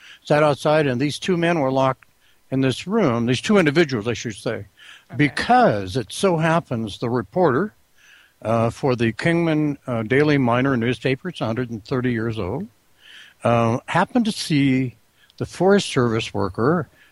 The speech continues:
Speaker 1: and these two men go by, two guys.
Speaker 2: Mm-hmm.
Speaker 1: And he writes down, because he's covering the fire, he writes down Forest Service worker, Forest Service worker Joe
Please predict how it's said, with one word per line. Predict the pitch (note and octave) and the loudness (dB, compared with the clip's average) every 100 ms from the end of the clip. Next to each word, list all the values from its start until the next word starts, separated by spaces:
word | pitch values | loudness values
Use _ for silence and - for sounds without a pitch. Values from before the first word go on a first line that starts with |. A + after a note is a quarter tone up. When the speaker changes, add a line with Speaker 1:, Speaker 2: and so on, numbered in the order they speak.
| _ | _
Speaker 1:
and | A#2 A#2 | -4 0
these | C#3 B2 | 2 0
two | - - F#3 | -4 0 2
men | E3+ E3 C#3 A2+ | 4 4 2 2
go | A2 | 0
by, | G2+ E2+ D#2+ F2+ - - | 0 -2 -2 -8 -16 -6
two | F3+ | -4
guys. | E3 C#3 F#2 E2+ G2 - _ _ - | 0 0 0 -4 -10 -20 _ _ -18
Speaker 2:
Mm-hmm. | F#3+ D#3 | -16 -2
Speaker 1:
And | A#2 A2+ | 2 4
he | B2 | 4
writes | A2+ C#3+ G3 F#3 - | 4 4 2 0 -6
down, | A#2 D3 D3+ G#2+ F2+ A2+ | -2 0 2 0 -2 -4
because | D3+ B2 C3 | -6 -4 -2
he's | D#3+ - | -2 0
covering | F#3+ F3+ F3+ | 0 0 0
the | E3 | -2
fire, | - G3+ F#3 F#2 - - - | -2 0 0 -2 -8 -18 -18
he | - E3 | -2 2
writes | F3 G3+ G3+ - | 4 4 2 -2
down | - F#3+ G3+ F#3+ F#3 D#3 | 0 2 4 2 0 -2
Forest | - G#3 A3 | -2 2 2
Service | - G#3 F#3+ | 0 0 0
worker, | F#3 C#3+ - _ | -4 -6 -6 _
Forest | - G#3 A3 - | 0 4 4 4
Service | F3+ D3+ - | 2 2 0
worker | C#3+ A#2 | -2 0
Joe | G2+ F#2+ D3 F#2+ D3 | -4 0 2 2 -2